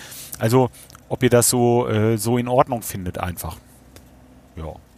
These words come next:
Aber das, wenn, mit den Einfädeln jetzt. Zurück zum Einfädeln. Dies Einfädeln, ähm, ist halt echt die Kunst dabei. Erstmal die Höhe halten und dann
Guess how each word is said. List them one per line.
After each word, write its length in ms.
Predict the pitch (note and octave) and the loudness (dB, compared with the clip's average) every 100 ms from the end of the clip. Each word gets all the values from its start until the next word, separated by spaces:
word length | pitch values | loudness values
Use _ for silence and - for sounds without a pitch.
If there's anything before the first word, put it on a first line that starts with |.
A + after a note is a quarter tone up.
| - _ - - _ _ - - | -20 _ -20 -20 _ _ -20 -6
Aber 200 | G2+ A#2 | 2 2
das, 260 | A2+ - | 4 0
wenn, 200 | A2+ G#2+ | -2 -6
mit 220 | G#2+ A2+ A2+ | -8 -4 -2
den 120 | C3 | 2
Einfädeln 500 | G#2+ A2+ - F#2 E2+ | 2 0 -2 -4 -6
jetzt. 240 | E2+ - | -4 0
Zurück 260 | - D#3+ - | 2 2 0
zum 140 | F3+ | -2
Einfädeln. 520 | E3+ F3 F#3+ C3 F#2+ F2 - - - - - | 0 0 0 0 0 -6 -12 -14 -14 -12 0
Dies 160 | D#3 | 0
Einfädeln, 720 | - E3 G3+ - G3 G3 F#3+ F#3 | 4 2 2 -2 2 2 2 -2
ähm, 500 | D3 D#3 D#3+ D#3+ D#3 - - - _ _ - _ _ _ _ _ _ _ _ - | 4 6 6 2 -6 -14 -20 -20 _ _ -16 _ _ _ _ _ _ _ _ -2
ist 240 | D3 - | 0 4
halt 300 | D3 C#3 - - | 4 4 2 -6
echt 340 | - D3 - - _ | -4 -4 -4 -14 _
die 60 | - | -12
Kunst 400 | - D3 C#3+ - | -4 -2 0 0
dabei. 340 | G2 F#2 F2 | 0 -2 -4
Erstmal 480 | F2+ C3 D#3+ - C#3+ | -2 2 2 2 0
die 140 | A#2+ | 0
Höhe 300 | G2+ C3+ F3+ | 0 2 4
halten 440 | F3+ F#3+ G3+ A#3 B3 _ _ _ | 4 2 -2 -6 -10 _ _ _
und 220 | - C3 B2+ | -8 0 4
dann 300 | F3+ G#3 | 4 2